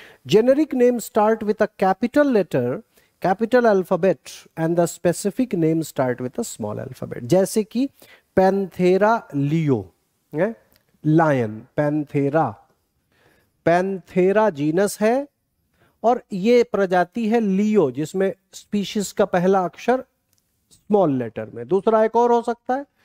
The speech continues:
पैंथेरा जीनस, इसमें स्पीशीज हो सकती है टिग्रिस, टी आई जी आर आई एस, जिसको टाइगर कहते हैं, है ना? So पैंथेरा लियो, पैंथेरा टिग्रिस। पैंथेरा का पी कैपिटल, लेकिन लियो का एल स्मॉल।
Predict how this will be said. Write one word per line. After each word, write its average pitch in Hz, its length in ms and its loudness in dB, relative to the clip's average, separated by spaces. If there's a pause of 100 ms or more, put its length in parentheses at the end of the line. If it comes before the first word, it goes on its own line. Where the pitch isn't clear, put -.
(420)
पैंथेरा 196 920 0 (600)
जीनस, 202 640 -2 (280)
इसमें 196 460 -2
स्पीशीज 196 540 -6
हो 196 100 -2
सकती 190 360 -4
है 185 140 2
टिग्रिस, 220 640 -2 (560)
टी 190 180 2
आई 175 160 2
जी 180 220 -4
आर 151 160 2
आई 160 160 -2
एस, 196 100 -4
जिसको 151 300 -4
टाइगर 160 400 0
कहते 226 320 -2
हैं, 247 100 -4 (1040)
है 180 60 2
ना? 233 120 0 (360)
So 214 140 2
पैंथेरा 190 460 2
लियो, 208 300 0
पैंथेरा 147 440 -2
टिग्रिस। 208 680 -8
पैंथेरा 220 720 2
का 269 140 4
पी 208 220 -4
कैपिटल, 196 680 0
लेकिन 165 320 -4
लियो 185 280 2
का 208 220 -2
एल 160 240 0
स्मॉल। 117 520 -8